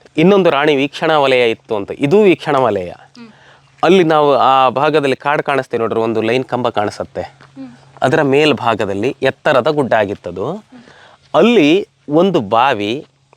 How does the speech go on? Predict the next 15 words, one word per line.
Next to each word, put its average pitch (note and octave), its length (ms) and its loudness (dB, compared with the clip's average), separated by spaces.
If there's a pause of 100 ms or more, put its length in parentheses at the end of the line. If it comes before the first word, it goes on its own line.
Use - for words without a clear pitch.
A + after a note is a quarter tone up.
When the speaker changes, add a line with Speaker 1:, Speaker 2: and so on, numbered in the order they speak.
(140)
Speaker 1:
ಒಂದು E3 280 0
ಕಟ್ಟೆ - 380 -4
ಇತ್ತು. - 360 -8 (480)
ಅದು D3 260 4
ಜಂಬಿಟ್ಟಿಗೆ D#3+ 540 2
ಕಲ್ಲಿನ C3 320 0
ಕಟ್ಟೆ. A#2 280 -4
ಅದು A2 200 -4
ಈಗೆಲ್ಲ A#2+ 460 2
ಸರ್ವನಾಶ D3+ 540 0
ಆಗಿ C3 240 0
ಹೋಗಿದೆ, C3 440 0 (380)
ಅಲ್ಲಿ C#3+ 220 2
ಕಾಡು C3 280 -2
ಬೆಳೆದಿದೆ. G2+ 720 -2